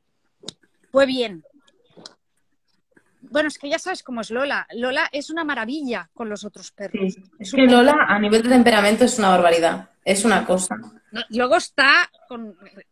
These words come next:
Speaker 1: la, el nivel de ansiedad que tiene es muy alto, eh,
Speaker 2: Sí, pero a nivel de temperamento, a nivel de conducta social, es una barbaridad de, de, de, de espectacular.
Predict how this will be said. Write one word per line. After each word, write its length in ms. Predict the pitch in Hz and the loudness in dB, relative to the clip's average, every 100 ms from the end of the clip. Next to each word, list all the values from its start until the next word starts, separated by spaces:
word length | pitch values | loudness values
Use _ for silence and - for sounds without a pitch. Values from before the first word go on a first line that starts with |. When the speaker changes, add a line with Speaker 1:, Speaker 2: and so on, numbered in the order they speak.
| _ | _
Speaker 1:
la, 160 | 226 220 | -12 -10
el 180 | 247 | -10
nivel 260 | 240 254 320 | -8 -8 -8
de 60 | 349 | -8
ansiedad 440 | 349 311 277 269 | -10 -10 -8 -8
que 100 | - 233 | -10 -14
tiene 240 | 254 277 | -12 -14
es 100 | - | -14
muy 200 | 214 190 | -14 -8
alto, 580 | 214 254 - 269 277 285 | -6 -8 -8 -6 -6 -8
eh, 60 | - | -8
Speaker 2:
Sí, 320 | 233 247 254 - | 4 6 6 4
pero 140 | 214 | 0
a 20 | |
nivel 180 | 220 240 | 2 2
de 60 | 254 | 2
temperamento, 440 | 311 269 240 247 | 4 4 6 4
a 40 | |
nivel 160 | 254 226 | 4 4
de 60 | 277 | 4
conducta 300 | 262 240 294 | 4 4 2
social, 380 | 262 240 240 | 2 4 4
es 120 | 240 - | 4 4
una 140 | 208 | 4
barbaridad 480 | 196 196 180 190 254 | 6 4 4 2 4
de, 240 | 208 190 - | 2 0 -4
de, 200 | - 190 175 | 0 2 0
de, 180 | - 180 | 0 0
de 140 | - 190 | 2 -2
espectacular. 720 | 190 196 196 190 190 190 180 | 0 -2 -2 2 4 6 4